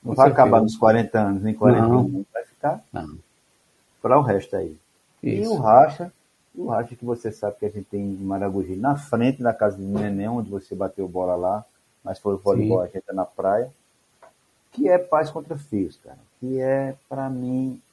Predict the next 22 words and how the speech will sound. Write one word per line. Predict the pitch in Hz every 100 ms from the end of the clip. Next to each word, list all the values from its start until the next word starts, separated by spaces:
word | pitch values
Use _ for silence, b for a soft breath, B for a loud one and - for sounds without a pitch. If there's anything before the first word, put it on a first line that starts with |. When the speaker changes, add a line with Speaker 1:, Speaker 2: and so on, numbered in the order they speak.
| _ _ _ -
Speaker 1:
ó, | 127 107
se | - _
tem | 151
um | 160 135
dia | 117 110 104
que, | 117 107 107 - _ _ _ _ _ 117
que | 113
me | 110 101 110
marca, | 110 98 107 - 120 -
é | 120
esse | 107 110
dia | 110 120
aí. | 123 92 87 -
Porque | -
eu | 180
vejo, | 113 101 156 151 117 -
eu | 160
jogo | 117 143 151
contra | - 139 135 123
o |
meu | 113
filho, | 104 - 107 113 107 107